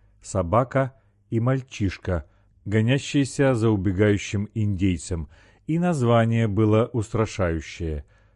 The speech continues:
«Нержавеющая сабля». Я стал листать журнал, и только тут до меня дошло –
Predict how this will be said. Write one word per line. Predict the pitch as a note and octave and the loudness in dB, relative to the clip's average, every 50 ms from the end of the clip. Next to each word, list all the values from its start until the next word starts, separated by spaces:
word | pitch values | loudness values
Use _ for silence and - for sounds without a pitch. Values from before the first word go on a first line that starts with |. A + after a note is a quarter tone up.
| _ - | _ -12
«Нержавеющая | G#2+ G2 G2+ G2 E2+ D#2+ D#2+ E2+ E2 E2 E2+ G#2+ A2+ A2 G2+ F#2 - - - - G#2 G2 G2 F#2+ | -6 -2 -2 -2 -2 -2 -4 -4 -4 -2 0 0 0 0 0 -4 -6 -8 -8 -4 -2 -2 -2 -2
сабля». | - - - - G#2+ G#2+ F2 D#2+ D#2 C#2 C2+ - _ _ _ _ _ _ _ _ _ _ _ _ _ _ _ _ _ _ _ _ _ _ _ _ _ - | -4 -6 -4 -2 0 0 0 -2 -6 -8 -10 -12 _ _ _ _ _ _ _ _ _ _ _ _ _ _ _ _ _ _ _ _ _ _ _ _ _ -4
Я | A2+ A2+ D3 C#3+ | -2 0 0 0
стал | C3 - - D3+ D3 D3 C#3+ C3+ | 0 0 2 4 4 6 4 2
листать | C3 C3 C#3 - - - C#3 A#2 G2+ F2 | 2 0 0 0 0 0 2 2 2 2
журнал, | F#2+ G#2+ G#2+ G#2+ B2 D3+ E3 E3 | 2 2 2 2 2 0 0 0
и | D3+ D3 C#3 | -2 -4 -4
только | C3+ - D3+ C#3 B2+ - C#3+ | -2 0 0 0 0 -2 -4
тут | C3+ - - - G3+ F#3 D#3 C#3 | -4 -4 -8 -6 -4 -4 -4 0
до | B2+ C#3+ | 0 0
меня | C#3 C#3 C#3 C#3+ C#3 | 2 2 0 0 0
дошло – | C3 C#3 C#3 B2 - - C3 A2 F#2 D#2+ - | 0 0 -2 -2 -2 -4 -2 0 0 -2 -4